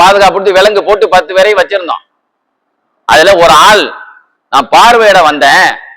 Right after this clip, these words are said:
தொழுதுகிட்டு இருக்காரு அவரு சுபு. விலங்கு போட்டவர் கையெல்லாம் விலங்கு அவுத்து விடப்பட்டு தொழுகைக்கு, 'யார் இவருக்கு விலங்கு அவுத்து விட்டது?' அப்படின்னு நான் கேட்டேன். 'இல்ல, அவர் தொழுறதுக்கு அனுமதி கேட்டாரு,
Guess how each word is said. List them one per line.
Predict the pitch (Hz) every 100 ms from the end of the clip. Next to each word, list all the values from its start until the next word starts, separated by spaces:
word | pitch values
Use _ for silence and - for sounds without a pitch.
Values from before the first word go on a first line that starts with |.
| -
தொழுதுகிட்டு | 220 262 285 254 196
இருக்காரு | 170 175 156
அவரு | 156 151
சுபு. | 185 196 147 - _ _ _ _ _ _ _ _
விலங்கு | 143 214 247 226
போட்டவர் | 208 202 214 226
கையெல்லாம் | 185 214 220 220 190 180
விலங்கு | 214 214
அவுத்து | 202 208 214
விடப்பட்டு | 202 180 180 233 208
தொழுகைக்கு, | 226 233 220 208 180 147 _ _ _ _ _ _
'யார் | 160 202 247 247
இவருக்கு | 233 214 208
விலங்கு | 226 226
அவுத்து | 226 220
விட்டது?' | 214 214 196 160
அப்படின்னு | 180 196
நான் | 185 185
கேட்டேன். | 180 127 - - _ _ _ _ 117
'இல்ல, | 131 131 165 135 92 - _ _ -
அவர் | 127 -
தொழுறதுக்கு | 190 226 214 196 175
அனுமதி | 190 214 190
கேட்டாரு, | 175 160 160 127